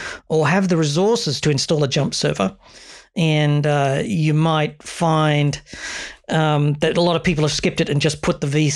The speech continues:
you know, made access available, or the vSphere client is available via R D P, and then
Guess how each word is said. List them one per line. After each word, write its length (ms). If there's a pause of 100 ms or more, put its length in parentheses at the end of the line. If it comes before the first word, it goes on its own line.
(100)
you 140
know, 100
made 400 (160)
access 400
available, 600
or 60
the 80
vSphere 400
client 320
is 100
available 400
via 240
R 120
D 100
P, 240
and 140
then 260